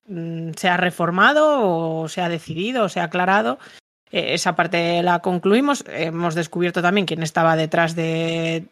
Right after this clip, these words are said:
de todo el tinglado de la V T. Eh, pues, jo, no sé, o finiquitas el capítulo en cinco minutos o entonces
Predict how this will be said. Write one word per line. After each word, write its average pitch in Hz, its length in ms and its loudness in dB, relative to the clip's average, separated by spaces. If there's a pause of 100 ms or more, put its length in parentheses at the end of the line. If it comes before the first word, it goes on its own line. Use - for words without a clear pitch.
(240)
de 175 200 0
todo 175 200 4
el 170 400 0
tinglado 175 520 2
de 175 100 2
la 170 140 4
V 180 200 0
T. 233 180 -2 (600)
Eh, 160 960 -2 (100)
pues, - 420 -10
jo, 202 340 2
no 196 120 2
sé, 202 200 6
o 165 80 4
finiquitas 190 540 0
el 214 240 4
capítulo 214 400 2
en 208 120 2
cinco 208 260 -2
minutos 214 460 0
o 196 40 2
entonces 190 640 0